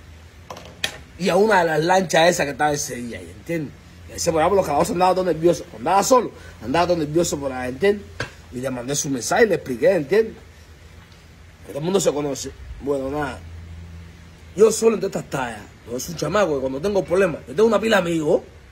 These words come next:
millones de amigos, pero cuando tengo problemas, mis problemas son míos. Yo a mis amigos no los jalo nunca, por un, nunca los he arrastrado por un problema, yo nunca le he causado problemas a ningún amigo mío, ¿me entiendes? Al contrario. Entonces, voy a parar la zanja. Salgo de zanja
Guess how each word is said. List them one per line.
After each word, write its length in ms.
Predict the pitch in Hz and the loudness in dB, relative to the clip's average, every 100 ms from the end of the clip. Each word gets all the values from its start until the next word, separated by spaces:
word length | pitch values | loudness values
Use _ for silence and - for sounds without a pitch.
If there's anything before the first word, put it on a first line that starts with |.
| - | -18
millones 380 | - 143 170 214 | -8 2 4 4
de 60 | 190 | 2
amigos, 360 | 156 156 143 - | 0 -2 -2 -4
pero 140 | - 135 | -6 -4
cuando 160 | 160 | -4
tengo 200 | 175 214 | -4 -6
problemas, 340 | 196 214 226 160 | -2 0 0 -2
mis 120 | 156 | -6
problemas 320 | 147 185 196 | -4 -2 -2
son 200 | 185 175 | -2 -4
míos. 220 | 151 131 117 - - - - | -6 -8 -12 -20 -20 -20 -4
Yo 120 | 147 | 0
a 40 | 185 | 2
mis 160 | 185 | 2
amigos 280 | 175 190 190 | 2 2 2
no 80 | 180 | 2
los 120 | 180 | 0
jalo 200 | 180 185 | 2 2
nunca, 260 | 180 202 170 | 0 -2 -4
por 120 | 165 | -4
un, 60 | 160 | -6
nunca 260 | 156 214 196 | -6 -2 0
los 120 | 180 | 0
he 20 | |
arrastrado 320 | 180 180 202 | -4 0 0
por 80 | 185 | 0
un 60 | 175 | -4
problema, 540 | 139 165 254 240 214 196 - - | -4 4 4 4 -2 -10 -18 -6
yo 80 | 156 | -2
nunca 240 | 196 190 | -2 0
le 80 | 175 | 0
he 20 | |
causado 320 | 165 160 190 | 0 -2 -2
problemas 280 | 156 156 165 | -2 -2 -4
a 40 | 139 | -4
ningún 200 | 151 135 | -6 -6
amigo 280 | 135 139 | -6 -6
mío, 200 | 120 120 101 | -6 -12 -14
¿me 60 | |
entiendes? 280 | 113 165 151 | -10 -8 -6
Al 40 | |
contrario. 420 | - 139 - 147 110 - - - - - - - - | -6 -6 -4 -4 -6 -16 -20 -20 -20 -20 -20 -20 -16
Entonces, 840 | 120 123 156 160 165 151 139 113 90 - - - - - - - - - - - - - - - - - - - - - - | -14 -4 0 0 2 2 2 -2 -10 -20 -20 -20 -20 -20 -20 -20 -20 -20 -20 -20 -20 -20 -20 -20 -20 -20 -20 -20 -20 -20 -8
voy 120 | - | -2
a 80 | 160 | -2
parar 180 | 135 139 | -2 -8
la 80 | 143 | -8
zanja. 280 | 117 104 85 76 - - | -10 -16 -18 -20 -20 -20
Salgo 360 | - 127 139 185 | -14 -8 2 2
de 60 | |
zanja 280 | 160 160 180 | 2 -2 -4